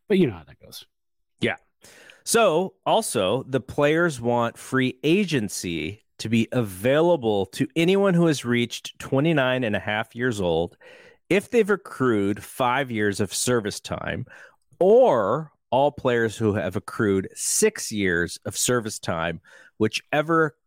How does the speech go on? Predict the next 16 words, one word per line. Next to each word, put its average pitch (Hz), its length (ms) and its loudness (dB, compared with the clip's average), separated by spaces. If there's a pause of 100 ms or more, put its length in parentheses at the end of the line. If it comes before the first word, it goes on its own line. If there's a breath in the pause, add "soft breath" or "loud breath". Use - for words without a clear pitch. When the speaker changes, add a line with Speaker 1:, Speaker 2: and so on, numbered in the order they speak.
Speaker 2:
comes 127 220 -2
first. - 240 -2
And 107 80 -2
that's 131 200 -2
exactly 123 500 -4
what 120 100 -2
you 113 100 -4
were 110 80 -2
talking 110 340 -4
about, 95 180 -2
which 98 200 -4
is 92 140 -4
the 101 100 0
non-starter. 92 720 -2
They 113 340 0
want 110 480 0